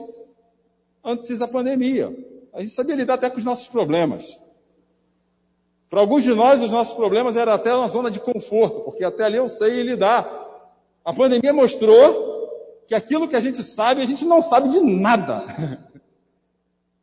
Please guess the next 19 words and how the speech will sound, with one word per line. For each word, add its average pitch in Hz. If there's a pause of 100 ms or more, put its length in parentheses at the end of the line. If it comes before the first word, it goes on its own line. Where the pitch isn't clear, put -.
(1040)
Vocês 247
não 294
são 285
protagonistas 196
da 151
história 165
de 143
vocês, 143
é 160
isso 185
que -
a 180
pandemia 160
disse, 156 (360)
como 180
vocês 185
achavam 175
que 160
era. -